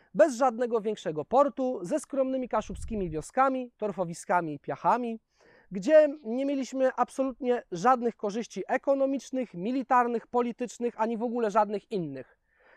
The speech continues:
Największy port, jakim dysponowaliśmy, był w Pucku, w głębi Zatoki Puckiej, gdzie nawet większość, e, ciężkich, e, statków, e, t-, handlowych by nie wpłynęła w ogóle, gdzie ten port był bardzo skromny, bo był to port rybacki. No ale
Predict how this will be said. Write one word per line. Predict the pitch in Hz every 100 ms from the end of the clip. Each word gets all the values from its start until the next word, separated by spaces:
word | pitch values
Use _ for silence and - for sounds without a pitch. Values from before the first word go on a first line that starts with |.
| -
Największy | 220 285 330 294
port, | - 269 254
jakim | 240 233 226
dysponowaliśmy, | 220 - 226 220 233 233 233
był | 202
w | 208
Pucku, | - 302 - - 147 -
w | 160
głębi | 185 254 233
Zatoki | 240 226 262 233
Puckiej, | - 185 - 165
gdzie | 156 202
nawet | 226 226 226 _ - -
większość, | 160 254 269 247 - -
e, | 208 208
ciężkich, | 196 269 269 - 220 220
e, | 202
statków, | - 254 240 - 208 -
e, | 196
t-, | 185 190
handlowych | 214 214 226 208
by | 190
nie | 208
wpłynęła | 208 - 247 240 170
w | 156
ogóle, | 156 160 180 - _
gdzie | 175 175 247 254 247
ten | 254 254
port | 262 262
był | 220 226
bardzo | 208 254 233
skromny, | - 240 196 226
bo | 294
był | 302 349
to | 359
port | - 349 302
rybacki. | 330 311 330 - - 127 123 - -
No | 294
ale | - 262